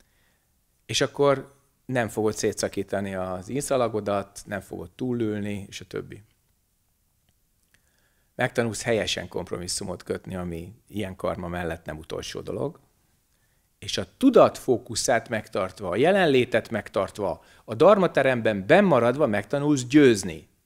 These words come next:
Megtanulsz győzni a tudatodnak azon mozdulata fölött, hogy ki akarsz innen menni, hogy eleged van, hogy kiégtél. Valójában a zenben nem kell akarni semmit, csak jelen kell lenni.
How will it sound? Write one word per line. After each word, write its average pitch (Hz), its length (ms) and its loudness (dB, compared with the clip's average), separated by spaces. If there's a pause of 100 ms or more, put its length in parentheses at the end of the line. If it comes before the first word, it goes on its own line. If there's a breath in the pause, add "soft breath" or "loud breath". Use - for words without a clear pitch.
(280 loud breath)
Megtanulsz 180 500 2
győzni 160 400 4
a 139 120 -2
tudatodnak 131 760 2
azon 170 320 4
mozdulata 139 640 2
fölött, 147 360 2
hogy 151 140 -2
ki - 140 2
akarsz 107 400 2
innen 120 300 -2
menni, 104 340 -2
hogy 123 180 0
eleged 101 420 2
van, 95 220 -4
hogy 120 180 -4
kiégtél. 104 540 -4 (260 loud breath)
Valójában 156 540 4
a 113 80 0
zenben 127 420 -2
nem 175 160 0
kell 131 240 -2
akarni 110 560 -2
semmit, 104 680 -4
csak - 220 -14
jelen 104 300 -6
kell 123 200 -6
lenni. 67 460 -8